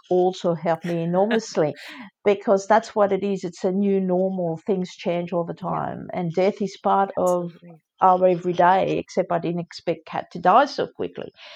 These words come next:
Speaker 1: Um, you know,
Speaker 2: Of
Speaker 1: we,
Speaker 2: course.
Speaker 1: as far as we were concerned, we were going to grow old together, and, and, and that was it. So it's, it's, um, it's a journey.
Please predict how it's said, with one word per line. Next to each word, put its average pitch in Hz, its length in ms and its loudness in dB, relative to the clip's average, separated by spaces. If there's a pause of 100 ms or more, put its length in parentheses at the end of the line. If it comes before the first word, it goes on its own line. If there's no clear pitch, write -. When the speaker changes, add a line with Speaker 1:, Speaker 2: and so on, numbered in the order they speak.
(280)
Speaker 1:
Um, 156 500 4
you 180 80 0
know, 180 180 6
Speaker 2:
Of 180 60 4
Speaker 1:
we, 180 140 6
Speaker 2:
course. 165 280 -2
Speaker 1:
as 151 160 2
far 196 160 4
as 180 140 0
we 180 80 0
were 170 120 4
concerned, 175 360 0
we 175 120 0
were 170 100 2
going 175 240 0
to 175 80 -4
grow 170 280 6
old 269 200 4
together, 180 380 -2
and, 175 600 -2
and, 185 380 -6
and 180 180 -4
that 175 160 0
was 175 200 -2
it. 226 220 0
So 196 360 0 (400)
it's, - 600 -4 (140)
it's, 196 300 2
um, 196 500 2 (1600)
it's 254 180 2
a 302 80 10
journey. 220 440 6